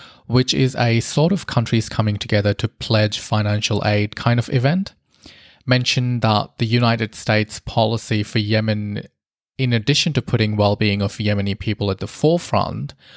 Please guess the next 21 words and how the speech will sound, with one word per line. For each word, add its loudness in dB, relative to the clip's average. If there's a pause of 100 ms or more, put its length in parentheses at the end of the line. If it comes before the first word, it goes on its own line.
(280)
was 2
also 0
to -2
put -4
pressure 0
on -2
Houthis -2
to -8
cease -2 (480)
cross-border 2
attacks -2
on -4
Saudi 0
Arabia 2 (180)
and 0 (400)
their 2
military 2
offenses -2
elsewhere 0
within -2
Yemen. -4